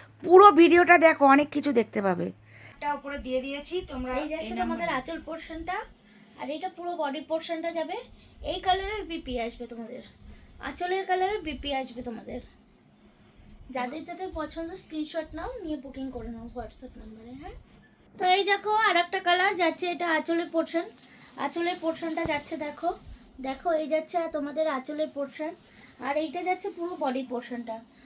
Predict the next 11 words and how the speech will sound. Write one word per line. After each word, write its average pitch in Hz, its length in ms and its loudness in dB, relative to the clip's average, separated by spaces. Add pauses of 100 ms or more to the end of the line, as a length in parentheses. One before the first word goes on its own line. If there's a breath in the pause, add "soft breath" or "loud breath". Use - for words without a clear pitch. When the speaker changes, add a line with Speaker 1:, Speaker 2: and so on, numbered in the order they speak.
(160 soft breath)
Speaker 2:
তোমাদের 392 360 -2
সুবিধার্থে 403 880 -4 (200)
এরকম 339 400 -4
করে 349 160 -2
দেখানো, 269 520 -4 (100)
তোমাদের 330 460 -4
সুবিধার্থের 320 600 -8
জন্য 330 280 -8
এরকম 294 320 -6
করে 311 160 -4
দেখানো 294 420 -8